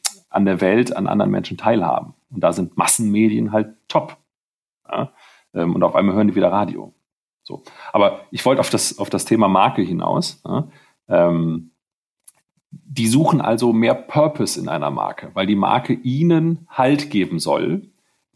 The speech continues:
den die woanders sozusagen sonst, sonst nicht haben, ne? Ähm, natürlich ist das immer nur ein kleiner, ein, ein kleiner Tropfen, hätte ich jetzt gesagt, fast auf den heißen Stein,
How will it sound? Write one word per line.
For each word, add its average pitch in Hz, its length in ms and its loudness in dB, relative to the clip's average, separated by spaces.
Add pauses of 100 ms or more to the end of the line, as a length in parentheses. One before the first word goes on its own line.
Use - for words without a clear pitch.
den 120 240 4
die 113 520 0 (920)
woanders 131 540 2
sozusagen 107 960 -2
sonst, 110 420 -2 (100)
sonst - 280 -4
nicht - 160 -2
haben, 92 340 0 (320)
ne? 170 240 -2 (680)
Ähm, 85 640 0 (580)
natürlich 139 420 2
ist 143 140 2
das 127 120 0
immer 127 140 2
nur 123 120 4
ein 117 80 0
kleiner, 123 720 0
ein, 110 260 -4
ein 104 180 -8
kleiner 127 400 2
Tropfen, - 440 -2
hätte 95 140 -2
ich - 80 -10
jetzt 98 160 -4
gesagt, 95 300 0
fast - 240 -2
auf - 100 -6
den 95 160 -4
heißen 95 240 0
Stein, - 540 0